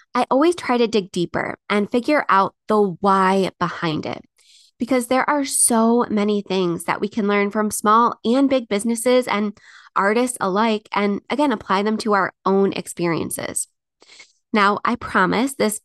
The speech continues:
isn't as overwhelming as it sounds. Sometimes it can be as simple as just noticing that a restaurant has a really great and friendly script that they give their servers that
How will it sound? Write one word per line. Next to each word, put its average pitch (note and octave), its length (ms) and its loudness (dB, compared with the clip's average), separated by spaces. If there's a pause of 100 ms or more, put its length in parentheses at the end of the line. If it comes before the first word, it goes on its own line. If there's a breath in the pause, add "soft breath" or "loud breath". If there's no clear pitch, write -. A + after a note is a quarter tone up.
isn't G3+ 280 2
as A#3+ 200 0
overwhelming G3 800 2
as E3+ 160 -4
it - 140 -6
sounds. G3 480 -4 (320 loud breath)
Sometimes C#4 600 0
it - 100 -6
can A#3 140 0
be A3+ 140 2
as A3 120 -2
simple G#3 400 0
as G#3 340 2
just C4+ 360 -2
noticing C4+ 600 2
that C4+ 120 2
a B3 80 0
restaurant A3+ 600 -2
has G#3+ 260 0 (400 soft breath)
a A#3 80 0
really C#4 320 2
great G#3+ 500 0
and G3+ 140 -4
friendly F#3+ 360 0
script - 520 -6
that G3 140 -4
they G3 100 0
give F#3 180 -2
their F#3+ 180 0
servers A3 520 -2
that A#3+ 240 2